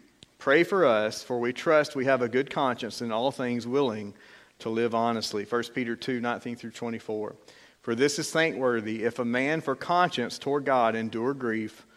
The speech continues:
suffering wrongfully. For what glory is it if, when you be buffeted for your faults, you take, you shall take it patiently? But, but if, when you do well and suffer for it, you take it patiently,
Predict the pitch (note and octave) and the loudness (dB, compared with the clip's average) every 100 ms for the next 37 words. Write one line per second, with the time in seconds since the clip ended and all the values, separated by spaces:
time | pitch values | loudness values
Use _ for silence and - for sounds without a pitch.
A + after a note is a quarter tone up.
0 | _ - - A#2+ A#2 A#2 A2+ A2+ A#2 A2+ | _ -10 -2 -2 -2 -6 -4 -2 -2 -2
1 | G#2 G2 A2 - - - - A2+ B2+ D3 | -6 -8 -10 -20 -20 -20 -12 4 8 8
2 | C3 D3 F3+ C3+ A#2 A2 A2 A#2+ A#2+ A#2+ | 6 4 6 6 4 2 0 0 0 -2
3 | A#2 A2+ A#2+ A#2 C#3+ D3 B2+ A#2+ C3 A#2 | -2 -2 -2 4 4 4 -2 -2 -2 -4
4 | - B2 A2 F#2 - A2 C#3 B2 C3 C3+ | -2 -2 0 -2 -4 -8 -4 -4 -4 -4
5 | B2+ A2+ C3 A#2+ - - B2+ B2 G#2+ F#2 | -2 -2 -2 -4 -6 -4 -4 -4 -8 -8
6 | G2 - - - _ A2+ A#2+ F2 D#2+ B2+ | -10 -12 -20 -20 _ 0 2 0 2 6
7 | E3 B2+ D#3 G#2+ - B2 B2 B2 C#3+ G#3 | 8 8 4 2 0 -2 -2 0 2 2
8 | C#3+ A2+ G#2+ A2 A2+ C3 G#2+ G#2+ A2+ G#2 | 4 2 0 -2 0 0 -2 -6 -6 -4
9 | G#2+ - - - - _ - A2+ B2 A2+ | -4 -8 -14 -20 -20 _ -10 0 2 2
10 | A#2+ A#2+ A2+ A#2 G#2+ G#2+ G#2+ | 0 0 0 0 -6 -6 -8